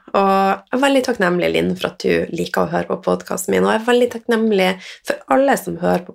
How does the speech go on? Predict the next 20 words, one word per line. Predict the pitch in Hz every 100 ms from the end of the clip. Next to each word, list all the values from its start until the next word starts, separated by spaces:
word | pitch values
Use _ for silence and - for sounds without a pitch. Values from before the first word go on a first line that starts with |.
| -
podcasten | - - - -
min, | - 185
for | -
det | 240 240
betyr | - - 294 233
at | 185 - 185
dere | 180 190 180 - - -
på | - -
et | 359 -
eller | - 196
annet | 202 180
nivå | 175 190 170 - _ _ _ _ _ -
prioriterer | 175 165 - 202 185 165 170 -
dere | 165 180
selv | - 165 220 381 - - _ -
og | 185 185
ønsker | 175 185 - - 160
en | - 165
endring. | 165 - - -
For | -